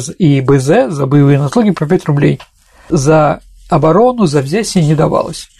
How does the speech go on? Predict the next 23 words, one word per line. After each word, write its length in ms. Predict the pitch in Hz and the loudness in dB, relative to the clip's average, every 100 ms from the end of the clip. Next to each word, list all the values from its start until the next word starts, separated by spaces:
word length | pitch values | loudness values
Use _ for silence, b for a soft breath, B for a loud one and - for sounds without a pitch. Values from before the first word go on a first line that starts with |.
| B | B
Но, 240 | 214 175 233 | -4 -2 0
дорогие 320 | 185 202 208 | 0 0 0
друзья, 320 | 202 175 196 | 0 2 2
вроде 300 | 165 190 175 | 2 0 0
мало. 380 | 175 190 - - _ _ _ B B B | 0 -2 -2 -8 _ _ _ B B B
А 100 | 160 | -2
с 60 | 147 | -2
другой 320 | 175 220 269 | -2 -2 -4
стороны, 560 | - 170 165 156 165 _ _ - | -2 -2 -2 -4 -6 _ _ -4
надо 220 | 202 269 | -2 -2
понимать, 560 | 285 269 240 202 208 _ _ | -6 -6 -2 -2 -2 _ _
что 280 | - - 175 | -14 -2 0
у 60 | 165 | 0
каждого 460 | 190 170 - 160 | 0 -2 0 -2
фронтовика 760 | - 165 143 165 156 - 202 254 | -2 -6 -2 0 0 0 -2 0
было 320 | 143 190 233 | 0 0 -2
очень 380 | - 165 - 147 | -4 -4 -2 -2
много 260 | 180 185 | -2 -2
наград, 380 | 156 127 196 - | -4 -2 -2 -2
в 80 | - | -8
принципе, 480 | 143 131 - - 131 | -8 -8 -12 -12 -4
да, 180 | 180 | -4
поэтому, 540 | 208 156 160 160 147 | -2 -2 -2 -2 -4